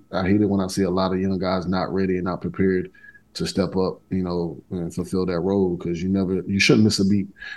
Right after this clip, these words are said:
We all pros, you know, some guys get paid more, some guys,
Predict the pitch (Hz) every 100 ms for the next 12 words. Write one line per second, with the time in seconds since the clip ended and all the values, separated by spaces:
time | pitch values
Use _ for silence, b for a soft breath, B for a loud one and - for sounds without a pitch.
0 | B 107 104 101 98 104 92 87 - _
1 | _ _ 95 92 92 92 92 92 95 90
2 | 90 90 95 98 98 101 98 92 92 92
3 | 98 90